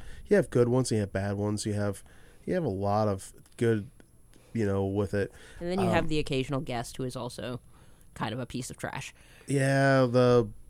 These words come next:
Speaker 1: big ego and, you know, whatever. Um, I remember one time I was doing, uh, photos, and there was this, uh, lady that, uh, was, I was taking photos for the convention, and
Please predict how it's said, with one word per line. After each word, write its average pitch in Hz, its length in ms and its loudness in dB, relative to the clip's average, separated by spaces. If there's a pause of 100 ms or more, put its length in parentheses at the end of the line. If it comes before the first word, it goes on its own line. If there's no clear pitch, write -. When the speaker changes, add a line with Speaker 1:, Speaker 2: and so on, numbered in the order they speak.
(140)
Speaker 1:
big 131 260 4
ego 117 760 4
and, 101 480 -2 (140)
you 110 120 -2
know, 98 440 0
whatever. 104 540 -2 (520)
Um, 104 420 2 (100)
I 113 60 -6
remember 120 280 4
one 113 180 6
time 110 160 2
I 104 60 4
was 104 140 0
doing, 107 220 0
uh, 98 220 -2 (160)
photos, 104 580 2
and 95 240 -4 (1040)
there 110 80 -2
was 101 120 -2
this, 104 200 -2
uh, 98 180 0
lady 107 380 2
that, 98 180 -6 (500)
uh, 98 320 0
was, 98 200 -4
I 107 140 0
was 104 180 -4 (200)
taking 123 280 2
photos 110 320 2
for - 120 -2
the 98 80 0
convention, 101 440 -2
and 98 100 -2